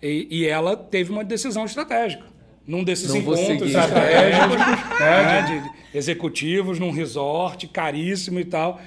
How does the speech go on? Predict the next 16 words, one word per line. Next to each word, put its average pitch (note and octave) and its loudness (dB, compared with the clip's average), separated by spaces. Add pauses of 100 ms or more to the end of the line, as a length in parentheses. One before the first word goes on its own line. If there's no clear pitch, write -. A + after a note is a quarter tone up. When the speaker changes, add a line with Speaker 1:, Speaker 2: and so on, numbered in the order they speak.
(160)
Speaker 1:
Falei, A#3+ -6
"Não, G#3 0
eu E3 -2
não F#3+ -2
vou F3 -4
lançar G3 -4 (200)
a E3 -12
câmera F3+ -4
digital F#3 -2
porque F3+ -12
eu F#3 -4
quero F#3 -2
ganhar F3+ 0
dinheiro F3+ -2
o G#3 -8
quê? D3+ -4